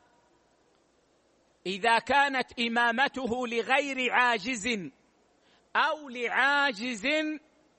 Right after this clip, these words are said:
عن ركن آخر غير الركن الذي عجز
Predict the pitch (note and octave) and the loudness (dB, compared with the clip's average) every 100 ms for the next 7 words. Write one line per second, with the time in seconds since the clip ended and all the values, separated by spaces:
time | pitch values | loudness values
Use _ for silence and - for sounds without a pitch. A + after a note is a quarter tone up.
0 | _ _ _ _ _ _ D3+ A3 B3 A#3 | _ _ _ _ _ _ 0 0 0 -2
1 | C#4+ B3+ C4 B3 - B3 A3+ - D#3 - | -2 -4 -4 -4 2 2 2 -2 -8 -8
2 | _ _ _ _ _ _ - F#3 C#4 C4 | _ _ _ _ _ _ -2 2 2 0
3 | A#3+ A#3+ A3+ A3 A3 G3+ F3 A3+ A3 F#3+ | -2 -4 -4 -4 -2 -2 0 0 -2 -2